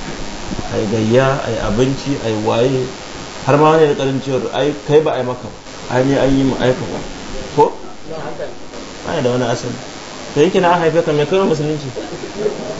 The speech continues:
Da aka haife ka. Kana ta murna an haife ka, me kai wanda za a daga? Babu. A gashi ne me yake da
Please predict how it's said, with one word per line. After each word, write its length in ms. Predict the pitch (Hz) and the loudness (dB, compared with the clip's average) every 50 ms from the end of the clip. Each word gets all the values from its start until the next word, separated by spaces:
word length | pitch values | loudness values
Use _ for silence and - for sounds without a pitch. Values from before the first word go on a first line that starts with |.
| - - - - - - - - - | -8 -8 -8 -8 -10 -10 -12 -8 -2
Da 140 | 92 - 143 | 0 0 0
aka 120 | 143 151 139 | 2 2 2
haife 240 | 127 123 127 127 127 | 2 4 2 0 0
ka. 80 | - 117 - - - - - - - - - - - - - - - - - - - - - - - - - - - - | -2 -4 -8 -8 -8 -6 -2 -2 -2 0 -2 -2 -2 -2 -2 -2 -2 -4 -6 -6 -6 -10 -10 -10 -10 -10 -10 -12 -10 -2
Kana 160 | - 143 139 135 | 2 2 2 2
ta 120 | 135 - 127 | 2 0 -2
murna 180 | 135 139 139 131 131 | 0 0 0 2 2
an 20 | 127 | 2
haife 240 | 123 107 120 127 - | 2 2 0 -2 0
ka, 80 | 113 120 117 | 0 0 2
me 140 | 127 135 131 | 4 2 2
kai 220 | - - 160 170 185 | 4 4 4 4 6
wanda 160 | - - - | 4 4 4
za 120 | 151 151 143 | 2 0 0
a 40 | 123 | 0
daga? 240 | 131 131 117 113 101 - - - - - - - - 277 - | 0 -2 -2 -2 -6 -6 -12 -12 -12 -12 -12 -6 -6 -4 0
Babu. 340 | 139 143 160 170 147 131 113 - - - - - - - - 139 143 131 - - - - - - - 131 127 - - - - - - - - - | 2 4 4 4 2 0 -6 -8 -10 -14 -12 -12 -12 -12 -12 -12 -12 -12 -12 -12 -12 -12 -10 -10 -10 -10 -10 -10 -10 -12 -12 -12 -12 -10 -8 -6
A 80 | 131 | -4
gashi 220 | 139 165 170 165 147 | -2 -2 -2 -2 -2
ne 60 | 135 127 | -2 -2
me 40 | 127 | -2
yake 160 | 127 - 123 101 | -2 -4 -4 -6
da 80 | 104 | -6